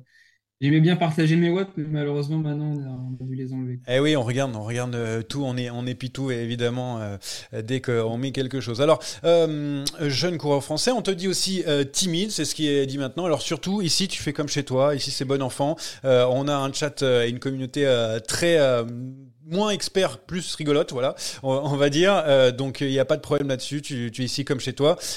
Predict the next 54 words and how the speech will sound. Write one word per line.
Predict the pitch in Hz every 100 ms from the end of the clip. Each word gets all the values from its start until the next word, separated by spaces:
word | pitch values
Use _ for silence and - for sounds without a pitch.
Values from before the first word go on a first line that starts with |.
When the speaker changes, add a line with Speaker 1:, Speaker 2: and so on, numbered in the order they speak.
| -
Speaker 2:
Et | 139
en | 135
plus, | 131 165 196 - -
il | 127
faut | 113 143
le | 135
dire, | 117 139 165 143
les | 123 123 120 117 113 113
gens | 107 135 135 -
qui, | - 104 104
les | 101
coureurs | - 147 135
qui | -
passent | 107 160 143 -
ici | 147 113 143
sur | 135
Saderail | - 120 120 143
performent, | 143 135 - 143 143
euh, | 117 107 107 - -
derrière. | 127 123 151 135
C'était | - 120
le | 117
cas | 113 139
notamment. | 113 117 123 143
On | 123
a | 113
eu | 127
Kevin | 127 135 131
Vauquelin, | 123 - 123
je | -
prends | 120
l'exemple, | 113 113 135
parce | 120 -
que, | 117 107 - - -
euh, | 113
qui | 104 131
est |
jeune | 117 151 143
aussi, | 123 143 147
qui | 135
en | 127
a |
eu, | 131 139
euh, | 120
au | 117 131
tout | 160
début | 147 143 147
de |
sa | - 139
carrière | 139 123 143 160
et | 123
qui | -
ensuite | 117 - 151
a, | 131